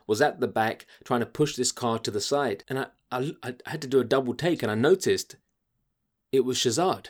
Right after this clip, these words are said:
It was him from all those years ago. And I swear to God, I had to restrain myself so much because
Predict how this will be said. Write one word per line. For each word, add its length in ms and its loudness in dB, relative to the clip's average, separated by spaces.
It 120 0
was 140 0
him 280 6
from 180 0
all 120 4
those 240 6
years 220 10
ago. 300 0
And 100 -4
I 40 -4
swear 260 0
to 120 0
God, 360 2
I 160 -2
had 200 -2
to 80 -2
restrain 500 2
myself 420 0
so 260 2
much 380 -4
because 200 -6